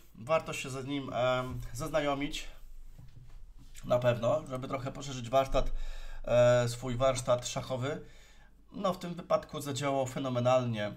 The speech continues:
więc, e, jesteśmy zadowoleni. Zwróćcie też uwagę, że te partie trwają dłużej już w tym speedrunie. Ranking jest wyższy, więc, e, zawodnicy są bardziej wymagający,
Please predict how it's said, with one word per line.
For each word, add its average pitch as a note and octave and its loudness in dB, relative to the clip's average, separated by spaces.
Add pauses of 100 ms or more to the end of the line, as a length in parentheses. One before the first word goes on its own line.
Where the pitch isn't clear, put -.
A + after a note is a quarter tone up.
(120)
więc, G2+ -8
e, G2 -2 (640)
jesteśmy F#2+ -6
zadowoleni. G2 -4
Zwróćcie F3 -6
też G3+ -4
uwagę, G3 6
że F#3 -6
te F#3+ -4
partie F#3 -2
trwają E3+ 0
dłużej G#3 -2
już B2 -2
w A#2+ -10
tym A#2+ -6
speedrunie. F#3 0 (340)
Ranking D#3+ 0
jest C3 -4
wyższy, D3 -2
więc, C#3 -4
e, B2+ -4
zawodnicy B2 -4
są A#2+ -4
bardziej A#2+ 0
wymagający, A#2+ -2